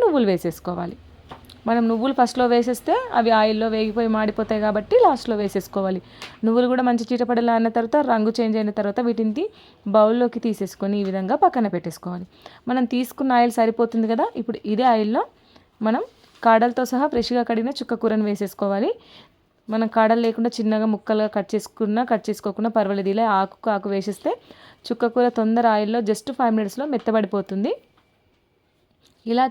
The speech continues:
చూస్తుండగానే చుక్క కూర అనేది ఆయిల్లో ఇలా మంచిగా మెత్తబడిపోతుంది కాబట్టి మనం కాడలతో తీసుకుంటే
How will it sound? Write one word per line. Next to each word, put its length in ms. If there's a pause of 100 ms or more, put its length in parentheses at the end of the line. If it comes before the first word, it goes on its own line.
చూస్తుండగానే 640 (120)
చుక్క 140 (100)
కూర 160
అనేది 240
ఆయిల్లో 240 (500)
ఇలా 160 (460)
మంచిగా 320
మెత్తబడిపోతుంది 720
కాబట్టి 340
మనం 200
కాడలతో 440
తీసుకుంటే 400